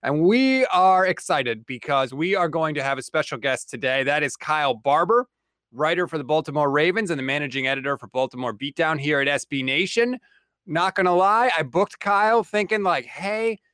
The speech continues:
we'll have him on. The Ravens will win."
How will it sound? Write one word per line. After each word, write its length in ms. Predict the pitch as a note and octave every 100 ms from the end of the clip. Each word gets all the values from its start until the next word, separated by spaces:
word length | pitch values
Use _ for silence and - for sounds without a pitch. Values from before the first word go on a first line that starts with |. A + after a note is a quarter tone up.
| _ -
we'll 120 | A#2+
have 220 | D3 D#3+
him 140 | F3 F#3
on. 460 | G#3+ A3 A3 G#3+ - _ _ C#3
The 80 |
Ravens 480 | C3+ F3+ E3+ C#3+ A#2+
will 200 | B2 B2+
win." 440 | D#3+ A#3 A#3+ A#3